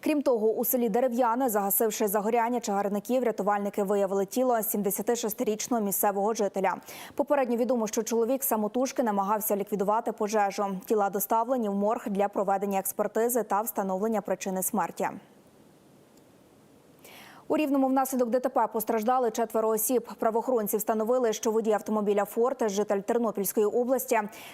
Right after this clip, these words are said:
виїхав на смугу зустрічного руху, де зіткнувся з транспортним засобом «Мерседес-Бенц Спрінтер» під керуванням рівнянина, який здійснює нерегулярні перевезення. Унаслідок Д Т П травмувалися водій та троє пасажирів мікроавтобуса.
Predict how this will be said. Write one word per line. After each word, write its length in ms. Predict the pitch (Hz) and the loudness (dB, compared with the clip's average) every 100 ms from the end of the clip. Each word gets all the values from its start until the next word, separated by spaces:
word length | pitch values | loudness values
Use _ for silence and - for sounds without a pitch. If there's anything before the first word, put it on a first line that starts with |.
| - | 0
виїхав 440 | 214 202 226 208 | 0 2 0 0
на 120 | 214 | 0
смугу 340 | - 226 185 190 | 0 0 0 0
зустрічного 540 | 202 220 202 - 214 | -2 -2 -4 -2 0
руху, 280 | 214 254 254 | 0 0 0
де 120 | 196 | 0
зіткнувся 520 | 185 - 226 233 233 | -4 -4 -2 0 0
з 60 | 202 | 0
транспортним 640 | - 202 190 - 202 208 | 0 0 -2 -6 -4 -2
засобом 580 | 202 214 226 262 233 202 | 2 0 0 0 0 0
«Мерседес-Бенц 720 | 202 - 202 196 185 185 196 | 0 0 0 0 0 -2 -2
Спрінтер» 600 | 185 - 233 254 247 214 - - - | -4 -2 0 2 0 0 -6 -20 -6
під 160 | 233 - | -4 0
керуванням 480 | 220 202 196 202 | 0 2 0 0
рівнянина, 500 | 196 190 208 233 247 | 0 0 0 2 2
який 280 | 202 190 202 | 0 0 0
здійснює 520 | 180 220 226 226 202 | 0 -2 0 0 0
нерегулярні 680 | 196 202 196 190 196 208 208 | 2 0 0 2 0 0 -2
перевезення. 760 | 190 214 220 196 190 202 190 - - - - | 0 0 2 0 -2 -2 -2 -4 -12 -18 -6
Унаслідок 480 | - 269 262 247 226 | 0 0 0 0 0
Д 100 | 220 | 2
Т 100 | 247 | 0
П 180 | 247 214 | 0 0
травмувалися 640 | 214 214 208 214 202 - | 0 0 2 2 0 -2
водій 340 | 202 208 196 247 | 0 0 0 0
та 140 | 220 | 0
троє 300 | 196 208 220 | -2 0 0
пасажирів 640 | 233 196 202 202 202 208 - | 0 -2 -2 0 0 0 -2
мікроавтобуса. 760 | 208 202 214 208 185 185 - | -4 0 -2 -2 -6 -6 -6